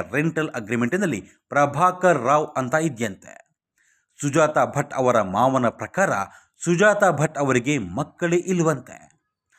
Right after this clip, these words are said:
ಸುಜಾತಾ ಭಟ್ ಅವರ ಬಳಿ ಯಾವುದೇ ದಾಖಲೆಗಳಿಲ್ಲ. ಮನೆಗೆ ಬೆಂಕಿ ಬಿದ್ದು ಸುಟ್ಟು ಹೋಗಿದೆ ಅಂತಿದ್ದಾರೆ. ಅನನ್ಯ ಭಟ್ ಅವರ ಎಸ್ ಎಸ್ ಎಲ್ ಸಿ, ಪಿ ಯು ಸಿ ಸೇರಿದಂತೆ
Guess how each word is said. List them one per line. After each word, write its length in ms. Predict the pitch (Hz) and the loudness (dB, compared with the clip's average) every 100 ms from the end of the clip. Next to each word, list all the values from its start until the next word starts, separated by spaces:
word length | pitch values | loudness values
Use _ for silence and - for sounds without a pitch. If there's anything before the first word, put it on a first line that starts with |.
| _ _ - | _ _ -4
ಸುಜಾತಾ 420 | 214 254 226 214 | 2 4 4 4
ಭಟ್ 280 | 151 170 - | 4 0 -2
ಅವರ 220 | 147 139 123 | 0 2 2
ಬಳಿ 440 | 104 143 170 117 | 2 2 2 0
ಯಾವುದೇ 420 | 107 135 131 139 | 0 0 0 -2
ದಾಖಲೆಗಳಿಲ್ಲ. 720 | 117 117 - 131 123 120 92 87 71 - _ _ _ _ | 0 0 0 -6 -4 -4 -6 -12 -18 -20 _ _ _ _
ಮನೆಗೆ 480 | 147 208 240 175 160 | 0 2 4 2 2
ಬೆಂಕಿ 400 | 101 90 190 202 | 0 0 0 0
ಬಿದ್ದು 380 | 165 170 139 214 | -2 -2 0 -2
ಸುಟ್ಟು 420 | - 240 226 - | 0 -2 -4 -2
ಹೋಗಿದೆ 360 | 165 160 131 156 | 0 0 0 -4
ಅಂತಿದ್ದಾರೆ. 720 | 156 147 143 123 101 - - _ _ _ _ _ _ | -4 -8 -6 -4 -6 -8 -20 _ _ _ _ _ _
ಅನನ್ಯ 400 | 160 233 247 233 | 0 0 0 2
ಭಟ್ 260 | 180 175 175 | 2 0 -2
ಅವರ 200 | 151 147 175 190 135 | 0 2 2 2 0
ಎಸ್ 260 | 190 220 247 | 0 2 2
ಎಸ್ 180 | - | 4
ಎಲ್ 160 | 208 202 | 2 2
ಸಿ, 240 | 202 208 | 2 -2
ಪಿ 280 | 196 - 175 | -2 -6 -4
ಯು 140 | 196 190 | 0 0
ಸಿ 180 | - | -2
ಸೇರಿದಂತೆ 680 | 170 156 147 151 147 202 202 | -2 0 2 2 2 2 2